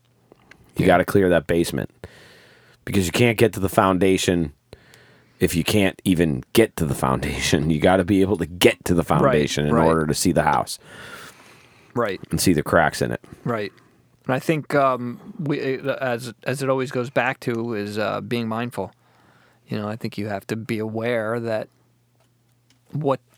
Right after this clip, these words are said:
Speaker 2: what is there, what is, what i-, what job you are going to, um, partake in, you know?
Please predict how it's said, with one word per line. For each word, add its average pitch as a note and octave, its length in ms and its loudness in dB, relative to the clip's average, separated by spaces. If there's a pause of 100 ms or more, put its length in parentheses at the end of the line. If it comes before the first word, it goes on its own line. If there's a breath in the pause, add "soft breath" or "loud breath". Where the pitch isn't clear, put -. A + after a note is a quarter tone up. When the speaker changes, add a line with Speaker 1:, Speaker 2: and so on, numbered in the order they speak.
Speaker 2:
what B2 340 -2
is C3+ 260 -2
there, B2+ 280 0
what A#2 380 -4
is, A#2 400 -6 (600 loud breath)
what C3 220 0
i-, E3+ 300 -8 (180)
what C#3+ 240 0
job B2 380 0
you B2+ 160 -2
are A#2 100 -2
going A#2 340 -6
to, A2+ 420 -6 (480 soft breath)
um, G#2+ 420 -6 (540 soft breath)
partake B2 500 -4
in, G2+ 240 -8 (500)
you A2+ 120 -4
know? A2 240 -6